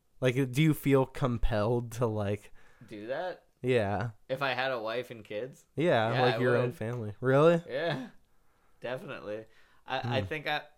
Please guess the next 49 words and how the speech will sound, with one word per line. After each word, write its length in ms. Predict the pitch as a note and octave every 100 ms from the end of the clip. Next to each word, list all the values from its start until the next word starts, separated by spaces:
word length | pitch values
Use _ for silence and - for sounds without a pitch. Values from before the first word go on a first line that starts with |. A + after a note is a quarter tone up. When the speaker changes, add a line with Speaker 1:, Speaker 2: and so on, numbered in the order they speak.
| _ _ _ _ _ _ _
Speaker 2:
I 100 | C#3
don't 160 | F3 F3
know 140 | F#3
if 100 | -
I 80 | D#3
would 260 | C#3+ B2+ A#2+
do, 520 | C#3+ C3+ B2+ B2 - _ _ -
Speaker 1:
It 60 |
Speaker 2:
do 180 | C#3+ D#3
it 100 | C#3+
in 100 | C3+
the 80 | B2+
exact 380 | A2 A#2 A#2+ A#2
same 280 | B2+ G#2+ G2+
way, 400 | A2+ B2 A2 G#2+
but 100 | A2
I 80 | G#2+
would 120 | A2
want 220 | G#2+ A#2+ A#2
it 80 | -
to, 220 | G#2+ G#2 G2+ _
you 100 | A#2+
know, 220 | G#2 F#2+ G2+ _ -
I'd 220 | A#2+ A#2
still 200 | - B2
want 180 | A2 G2+
it 80 | -
to 100 | G#2
carry 460 | - G#2+ G2 F#2+ F#2+
on. 300 | G2 G#2 G#2+ _ _ _ _ _ _ _ _ _ _ _ _ _
Speaker 1:
Just, 280 | - C3+ -
like, 360 | B2+ A2+ - _ _ _ _ _ _ _ -
like, 280 | B2+ A#2 -
what 280 | A#2+ A#2+ -
part? 260 | A#2 G#2+
'Cause 260 | - C3+ A#2
the 80 | B2+
only 220 | C#3+ C3
thing 240 | - B2+ A#2
that, 180 | G2
like, 220 | C#3 A#2 B2
really 240 | A#2+ A2+
makes 340 | G2+ A2 - A2
it, 120 | F#2 _ - - _ _ _ _ _ _ _
like, 200 | A2 G#2
Christmas 640 | - - A2+ - A2 G2+ -
is, 120 | A2+
like, 220 | G#2+ G#2+
you, 220 | A2+ A2